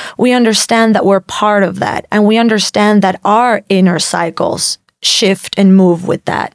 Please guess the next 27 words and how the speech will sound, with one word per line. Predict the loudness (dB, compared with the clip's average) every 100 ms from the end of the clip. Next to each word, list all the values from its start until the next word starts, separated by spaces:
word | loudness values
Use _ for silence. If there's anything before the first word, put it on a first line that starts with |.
| -10
So | -4 0 2 2 0 0
we | 0 2
can | 2 -2 -2
find | 0 0 2
our | 2 2
own | 2 4 4
medicine | 4 0 0 0 0
through | 0 -4 -2 2 4 4 2 0 _ -2
these | 0 0
changes | -2 -2 2 2 2 0
within | 0 2 2
our | 0
body. | -2 -2 -2 -6 -10 -18 -6
We | -4
can | 0 -2
find | 0 0 2
our | 2
own | 2 4
medicine | 4 2 0 0 0
through | 0 0
the | 0
symbolisms | -2 0 2 2 2 0 -2 -4 -2
that | 0
our | 0
body | 0 -2 -2 -2
gives | -2 -2 -2 -4
us. | -4 -8 -14